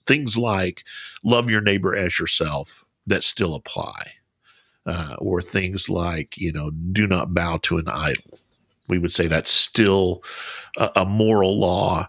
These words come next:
and then, and then we'll define an, an idol, you know, even more broadly than something made out of wood or stone, that kind of thing. So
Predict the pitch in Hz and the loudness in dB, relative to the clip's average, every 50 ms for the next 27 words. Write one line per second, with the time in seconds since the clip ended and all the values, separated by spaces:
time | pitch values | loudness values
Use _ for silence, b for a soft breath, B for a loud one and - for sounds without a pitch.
0 | _ - - 92 92 98 92 90 90 - - 90 90 92 92 92 95 95 92 92 | _ -4 -2 0 2 2 0 0 0 0 2 2 4 2 2 2 2 2 2 2
1 | 87 - 92 87 87 90 90 87 92 - - 90 85 87 82 87 90 90 87 90 | 2 2 2 2 4 2 2 0 -2 -2 0 0 0 2 2 0 2 2 0 0
2 | 90 90 82 80 82 - - - 87 82 80 78 76 71 65 82 82 85 87 87 | 0 0 0 -2 -6 -8 -6 -4 -4 -2 -2 -2 -4 -2 -2 0 0 0 0 0
3 | 90 92 87 87 95 90 87 87 87 87 87 85 87 82 78 80 82 82 95 110 | 0 0 2 2 2 2 2 2 0 0 0 0 0 0 0 -2 -4 -6 -6 -10
4 | - _ _ - - 101 90 87 90 90 87 85 85 87 87 87 82 78 80 87 | -12 _ _ -2 0 0 0 0 0 0 0 0 0 0 0 0 -2 -2 -2 -2
5 | 95 95 92 85 82 80 - - - 98 87 87 82 80 78 76 73 78 - - | 0 -2 -2 -2 -2 -2 -2 -2 0 0 -2 0 0 -2 -4 -4 -6 -10 -10 -8
6 | - 87 87 90 92 - - - - - - B B B B B B B B B | -6 -6 -4 -4 -6 -8 -8 -8 -8 -10 -10 B B B B B B B B B
7 | B B B B B B B - - 175 156 147 135 135 - | B B B B B B B 2 4 4 4 4 2 0 -4